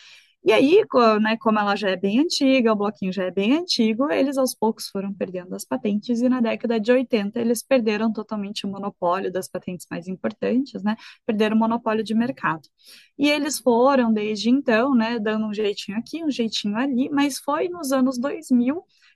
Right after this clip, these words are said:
que eles conseguiram se consolidar muito forte no mercado, expandiram praticamente,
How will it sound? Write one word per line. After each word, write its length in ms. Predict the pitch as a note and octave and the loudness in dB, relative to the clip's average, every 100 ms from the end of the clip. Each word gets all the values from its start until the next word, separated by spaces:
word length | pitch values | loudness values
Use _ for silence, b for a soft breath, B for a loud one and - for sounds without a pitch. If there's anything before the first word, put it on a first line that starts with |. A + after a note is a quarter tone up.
| - | -8
que 120 | D#4 | -6
eles 180 | D4+ E4+ | -4 -6
conseguiram 800 | - D4+ D#4 A#3 B3 C#4+ B3+ G#3+ b | -4 -4 -2 -2 0 2 0 -2 b
se 160 | - - | -14 -8
consolidar 640 | A#3 A#3+ - B3 A#3 A#3 | -4 -4 -2 -2 0 0
muito 640 | B3+ C4 C4+ C4+ C#4 E4 E4+ | 0 0 -2 0 -2 -4 -10
forte 540 | - G3+ F#3+ - G#3 | -2 -2 -2 -4 -6
no 60 | G3+ | -6
mercado, 460 | F#3 - E3+ F3 | -8 -8 -8 -8
expandiram 760 | G#3 A3 - A#3+ A#3 A3+ B3 A3+ _ _ - | -8 -10 0 2 2 2 0 -2 _ _ -2
praticamente, 960 | C#3+ E3 G3 - A3+ G#3 A3+ - G3+ | 0 0 -2 0 0 2 0 0 -6